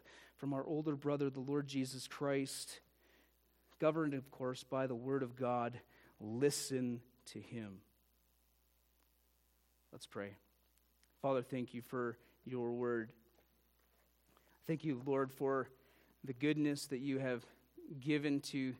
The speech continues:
to your church through, through the word and spirit. Lord, I pray that, that you would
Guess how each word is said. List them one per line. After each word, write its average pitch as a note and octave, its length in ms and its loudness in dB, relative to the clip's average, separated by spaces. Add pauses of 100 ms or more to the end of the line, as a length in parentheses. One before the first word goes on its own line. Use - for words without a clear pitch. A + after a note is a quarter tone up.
(500)
to C3 120 -6
your C#3+ 320 4
church D#3 640 0
through, C3 280 -2 (300)
through D3+ 140 -2
the B2+ 80 -2
word D3 360 6
and B2+ 160 0
spirit. D3 720 0 (1160)
Lord, D3 160 4
I C3+ 60 8
pray F3 380 6
that, C#3+ 240 2
that B2+ 120 2
you D3 240 2
would B2+ 240 4